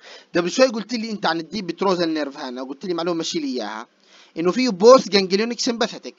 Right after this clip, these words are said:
اه والله رجع بيعم-، بمشي لي اياها بوست جانجليونيك سمباثيك فايبرز، برضه لحد الان بقول لك مشي لي اياها، لا مش لهسه، هذا ده وص-، ده وضح.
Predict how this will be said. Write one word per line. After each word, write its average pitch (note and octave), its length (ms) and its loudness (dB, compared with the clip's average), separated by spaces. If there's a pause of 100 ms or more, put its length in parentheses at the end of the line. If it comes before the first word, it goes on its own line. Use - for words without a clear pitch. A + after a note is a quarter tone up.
اه D#3+ 160 2
والله G2+ 240 -8 (260)
رجع F3 240 -2
بيعم-، D#3 420 -4
بمشي D#3+ 260 -8
لي E3 100 -2
اياها C#3+ 300 -2
بوست D#3+ 340 0
جانجليونيك E3 360 -4
سمباثيك E3 460 -6
فايبرز، G#2+ 300 -10 (320)
برضه E3 260 4
لحد D#3+ 240 0
الان F3 120 2
بقول D#3 180 0
لك D#3+ 100 -4
مشي D3+ 280 -6
لي B2+ 60 -10
اياها، A2+ 220 -10
لا F3+ 180 -2
مش E3 240 -8
لهسه، D3 480 -8
هذا E3+ 180 2 (100)
ده D3+ 260 2
وص-، - 220 -4
ده D3 80 -6
وضح. D#3 440 -2